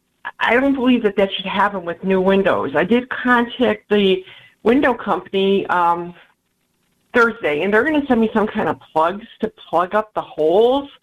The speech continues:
on the sides, but I don't even really think I should have to do that. And I will admit I'm spoiled because I had Gilkey windows in my other house, and I never had an issue. When we went through that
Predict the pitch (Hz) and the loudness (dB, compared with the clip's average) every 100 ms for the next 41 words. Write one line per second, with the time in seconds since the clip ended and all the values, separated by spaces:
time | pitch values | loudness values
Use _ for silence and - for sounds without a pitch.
0 | _ _ 208 185 180 208 175 226 240 - | _ _ 0 0 0 0 2 0 -4 -14
1 | - _ _ - - - 359 339 269 220 | -20 _ _ -4 -2 -2 -2 0 2 2
2 | 208 202 208 226 196 196 202 190 202 202 | 2 2 2 0 0 0 -2 0 0 2
3 | 185 160 180 214 269 302 285 _ _ - | 2 0 0 2 2 0 -4 _ _ -4
4 | - 196 214 180 185 196 - - 156 120 | 0 4 2 2 -4 -4 -8 -2 -2 -2
5 | 120 180 190 190 180 185 196 190 - - | -6 -2 -2 0 -2 0 2 0 -2 -4
6 | 185 180 214 214 214 233 240 240 - 190 | -4 -4 0 2 4 2 2 -2 -8 -4
7 | 170 156 190 208 233 262 277 - - - | 0 0 0 -2 0 0 -2 -12 -20 -20
8 | _ _ _ - 196 196 202 202 202 185 | _ _ _ -4 -2 0 0 2 2 -2
9 | 180 175 175 175 175 175 180 208 196 190 | -4 -6 -2 -2 -2 -2 2 4 2 2
10 | 202 180 | 2 2